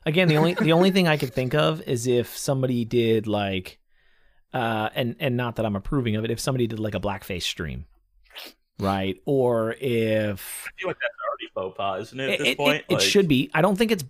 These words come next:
Speaker 1: I don't think it's a suspendable offense right now. Like, I don't think it's necessar-, like, it's, it's not good content.
Speaker 2: You get canceled.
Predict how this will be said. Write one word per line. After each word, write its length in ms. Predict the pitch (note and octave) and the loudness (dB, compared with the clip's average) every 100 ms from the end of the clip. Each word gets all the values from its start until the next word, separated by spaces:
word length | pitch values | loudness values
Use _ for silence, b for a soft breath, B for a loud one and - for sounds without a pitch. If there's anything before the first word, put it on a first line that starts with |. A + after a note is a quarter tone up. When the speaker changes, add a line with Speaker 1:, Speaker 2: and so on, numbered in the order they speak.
| - | -6
Speaker 1:
I 100 | D3 | -2
don't 140 | G3+ G3+ | 0 0
think 140 | G#3 | -2
it's 100 | G3 | -2
a 40 | D#3+ | -2
suspendable 720 | D#3 - - D#3+ D#3 D3 A#2+ | -2 -2 0 0 2 2 0
offense 440 | - G#2+ G#2 - | -2 -2 -2 -4
right 180 | F2+ C#2+ | -6 -8
now. 340 | D#2+ C#2 D#2 - _ _ | -8 -10 -12 -20 _ _
Like, 140 | A#2 A2+ | -2 2
I 80 | |
don't 160 | D#3+ E3 | 4 4
think 240 | F#3 F3+ | 2 2
it's 180 | D#3+ - | 2 0
necessar-, 400 | E3+ C#3+ C3+ F#3 | 0 -2 -2 -2
like, 180 | E3 C#3+ | 0 0
it's, 180 | E3+ - B - | 0 -4 B -4
it's 180 | C3+ | 0
not 320 | C#3 D3+ G#2 F2 | 2 2 2 2
good 300 | A#2 C#3 - | 4 4 2
content. 840 | A2+ G3 F3+ G2+ E2 C#3 D3 - _ _ _ _ - - - - | 2 4 4 2 0 -2 -6 -14 _ _ _ _ -20 -20 -20 -12
Speaker 2:
You 80 | C3 | -4
get 160 | A#2 - | -4 -4
canceled. 540 | - G2+ B2+ - G#2 | -6 -6 -6 -8 -14